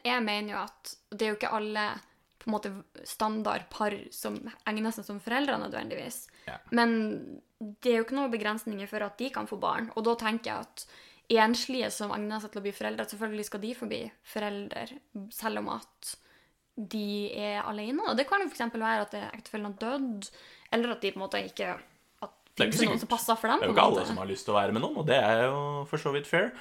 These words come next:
Speaker 1: Ja.
Speaker 2: Og så tror jeg også, det kommer jo ikke til å skje så mange saker der hvor folk på en måte, på en fest bare, å, skal, at man blir enslig
Speaker 1: Ja, nå
Speaker 2: forelder
Speaker 1: skal
Speaker 2: på
Speaker 1: gå og
Speaker 2: fest,
Speaker 1: bli
Speaker 2: da.
Speaker 1: gravid.
Speaker 2: Ja, ikke sant, ikke sant? Så ting skjer under litt mer kontrollerte forhold.
Speaker 1: Ja, jeg vil tro at
Speaker 2: Um,
Speaker 1: prosessen for å,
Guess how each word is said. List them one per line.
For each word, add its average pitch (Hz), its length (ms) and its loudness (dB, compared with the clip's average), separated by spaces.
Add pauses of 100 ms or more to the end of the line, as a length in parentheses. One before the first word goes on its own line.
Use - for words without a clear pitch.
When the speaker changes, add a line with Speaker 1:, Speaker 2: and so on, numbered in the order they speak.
Speaker 1:
Ja. 240 60 4
Speaker 2:
Og - 60 8
så 139 140 10
tror 135 160 6
jeg 120 120 12
også, 131 140 2
det 123 100 4
kommer 110 180 4
jo - 60 -4
ikke - 100 0
til - 40 0
å - 60 -4
skje 107 140 2
så - 360 2
mange 92 500 0
saker 90 580 -2 (560)
der 87 160 -2
hvor 90 180 -4
folk - 460 -6 (400)
på - 100 -6
en 90 60 -2
måte, 85 240 -6 (500)
på 104 80 8
en 90 80 2
fest - 560 4
bare, 90 640 2
å, 110 120 8 (120)
skal, 92 560 0
at 107 80 0
man 104 140 4
blir 113 140 10
enslig 101 160 8
Speaker 1:
Ja, 311 40 10
nå - 60 6
Speaker 2:
forelder 277 240 8
Speaker 1:
skal - 100 6
Speaker 2:
på - 40 4
Speaker 1:
gå 277 40 12
og 277 40 12
Speaker 2:
fest, 269 100 12
Speaker 1:
bli 277 80 8
Speaker 2:
da. 247 80 12
Speaker 1:
gravid. 240 340 2
Speaker 2:
Ja, 127 120 12
ikke 123 180 10
sant, 127 220 10
ikke 107 120 0
sant? 123 300 4
Så - 180 0
ting 127 220 2
skjer 110 240 6
under 123 180 2
litt 123 260 -2
mer 110 180 6
kontrollerte 113 480 4
forhold. 120 440 6
Speaker 1:
Ja, - 120 4 (260)
jeg 233 100 4
vil 254 80 6
tro 277 80 8
at 226 160 6
Speaker 2:
Um, 208 80 4
Speaker 1:
prosessen 208 600 0
for 202 200 -2
å, 196 80 0